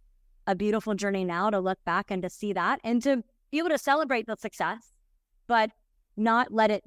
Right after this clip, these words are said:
define me like I used to. I used to do things for the accolades or the check marks.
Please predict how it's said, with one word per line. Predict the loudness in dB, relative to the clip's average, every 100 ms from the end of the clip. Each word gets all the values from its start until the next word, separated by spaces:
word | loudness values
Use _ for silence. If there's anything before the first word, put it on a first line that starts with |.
| -6
define | -6 -2 -4 -4
me | -6 -8 -12 -4
like | -2 0
I |
used | 0 -2 -4 -6
to. | -2
I | -2
used | -2 -2
to |
do | -2 0
things | 0 -2 -4
for | -2 0 -2 -4 _ _ -4
the | 0
accolades | 0 0 -2 0 0 0 -2 -6 -6
or | -4 -4
the | -2
check | -2 0
marks. | 0 0 -2 -8